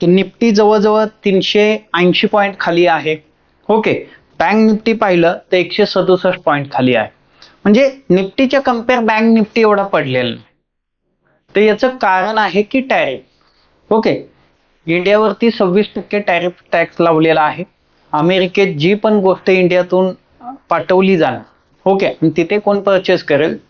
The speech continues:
त्याला तिथे सव्वीस टक्के टॅक्स भरून ती वस्तू घ्यावी लागणार. ओके, म्हणजे काय होतंय की तिथे इ-, अमेरिकेत जी पण गोष्ट इंडियाकडून आयात होईल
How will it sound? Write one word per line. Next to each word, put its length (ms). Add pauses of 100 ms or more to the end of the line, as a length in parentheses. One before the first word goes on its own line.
(180)
त्याला 320 (420)
तिथे 240
सव्वीस 440
टक्के 260 (180)
टॅक्स 340
भरून 260
ती 140
वस्तू 360
घ्यावी 320
लागणार. 960
ओके, 240 (580)
म्हणजे 240
काय 180
होतंय 380 (460)
की 80 (100)
तिथे 280 (200)
इ-, 160 (680)
अमेरिकेत 720
जी 160
पण 260
गोष्ट 280
इंडियाकडून 600
आयात 380 (100)
होईल 220